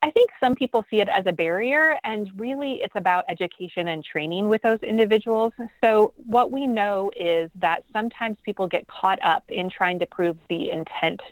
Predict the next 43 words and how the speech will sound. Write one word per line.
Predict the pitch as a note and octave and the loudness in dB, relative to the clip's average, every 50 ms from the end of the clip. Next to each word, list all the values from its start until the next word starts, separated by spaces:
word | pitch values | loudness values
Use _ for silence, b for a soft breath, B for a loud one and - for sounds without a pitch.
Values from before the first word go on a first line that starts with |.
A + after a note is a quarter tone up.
| _ _ - | _ _ -2
of | F3 E3+ E3+ | 0 0 2
the | F3 E3+ E3 | 4 4 4
offender. | D#3+ - - - - - - - - - B B B B B B B B - | 2 2 0 -4 -4 -2 -2 -4 -4 -6 B B B B B B B B 4
So | G3+ F#3+ F3 E3+ - - _ _ _ - A#3+ G3+ - - | 6 6 6 6 4 0 _ _ _ -20 -20 -20 -14 -6
we | G3+ G3+ F#3 | -4 -2 0
have | F3+ F3 E3+ | 0 0 0
an | E3 | -2
offender | E3 - F#3 F#3 F3+ F3 E3+ | -4 -2 -2 0 0 0 -2
who | F3+ F#3+ | -2 -2
might | F3 E3 D#3+ - _ - | -2 -2 -2 -2 _ -4
say, | F3 D#3+ D#3+ - | -4 -2 -2 0
"Oh, | F3 F3 F3 | 0 2 2
I | E3+ D#3+ E3+ | 4 2 2
was | E3+ E3 D#3+ _ | 0 -4 -4 _
just | - E3 D#3+ - _ - - | -4 -4 -4 -6 _ -20 -14
trying | - D3+ D3 C#3+ | -12 -12 -10 -12
to | - | -10
talk | - - A#3 A#3 - | -4 0 0 0 0
to | - G3+ | 0 0
that | G#3 F#3+ - - - | 2 0 0 0 -2
person. | F3+ F3 - - E3 D#3+ D3+ | -2 -2 -2 -2 -4 -2 -2
I | C3 C3+ | -4 -6
just | - C3+ - | -8 -10 -8
wanted | - C#3+ C#3 C3+ B2+ - - | -8 -8 -6 -8 -10 -10 -8
to | D3 | -10
date | D3 D#3 - G3 G3+ G3 - | -4 2 4 4 4 4 4
that | F#3+ F3 - - - | 4 4 2 2 2
person." | F3 E3 D#3 - - D#3 D3+ D3+ D3+ b b b b b b b | 0 0 0 2 0 -2 -2 -2 -6 b b b b b b b
And | F3+ F3+ | 0 2
a | F3 | 2
victim | G3+ A3 - - F#3+ F3 F3+ | 0 0 -2 -2 -6 -6 -6
who | - F3+ E3+ - | -6 -6 -4 -2
says, | D#3+ D#3 D3+ - | -2 -2 -2 0
"No, | A#3 D#4+ F4+ G3+ D3 - D3+ | 0 0 2 0 0 -2 -4
I'm | F#3 A#3+ B3+ - _ | -4 -4 -4 -6 _
scared. | - C#4+ D4 B3+ F3+ E3+ E3+ E3 E3 - _ - E3+ - | -4 -2 0 0 0 0 -2 -4 -6 -14 _ -16 -8 -2
They | - E3+ F3 F3+ | 0 0 2 2
need | F#3 F3+ F3 | 0 0 0
to | F3+ | 0
leave | F3 E3+ E3 D#3 - | 0 0 0 -2 -4
me | E3 D#3 C#3+ | -6 -6 -6
alone." | C#3 D3+ A3+ C#4 B3+ E3 D3 - - F#3+ _ b b b b b b b b | -2 0 0 2 2 0 -2 -6 -10 -14 _ b b b b b b b b
And | - G#3+ G#3 | 0 0 0